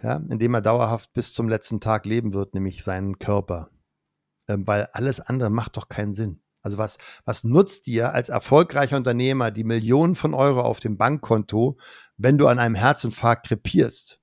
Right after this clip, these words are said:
Ja? Es, er hat gute Rituale in seinen Alltag integriert, die ihm helfen, auf einem hohen Energieniveau sein Leben proaktiv zu gestalten.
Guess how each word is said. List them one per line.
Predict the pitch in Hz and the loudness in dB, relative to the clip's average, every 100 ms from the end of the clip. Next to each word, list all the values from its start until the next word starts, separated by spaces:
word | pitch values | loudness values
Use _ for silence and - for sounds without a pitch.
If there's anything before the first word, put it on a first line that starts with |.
| _ _ _ _ _ _ - | _ _ _ _ _ _ -12
Ja? | 117 151 _ - - - | -12 -12 _ -20 -20 -12
Es, | - - - _ | -8 -8 -10 _
er | 127 | -2
hat | 120 123 | -2 -2
gute | - 151 196 185 | 0 2 6 6
Rituale | 180 165 139 120 131 170 247 _ _ | 6 6 6 6 6 4 0 _ _
in | 113 | 0
seinen | 110 113 | 2 2
Alltag | 110 120 143 143 | 2 0 0 0
integriert, | 160 156 151 113 107 110 - - | 0 -2 -2 0 0 0 -6 -4
die | |
ihm | 104 | -2
helfen, | 107 117 143 147 107 110 - | 2 6 6 6 0 -4 -4
auf | - | -6
einem | 117 107 101 | -4 -2 2
hohen | 120 165 | 8 8
Energieniveau | 170 135 117 151 147 107 110 | 8 0 -2 0 0 0 -2
sein | 110 107 | -2 -2
Leben | 113 120 113 | 0 -2 -4
proaktiv | - 175 165 120 - 120 | 0 2 2 0 -8 -10
zu | - | -8
gestalten. | 110 110 117 110 110 92 | -6 -4 0 0 0 -8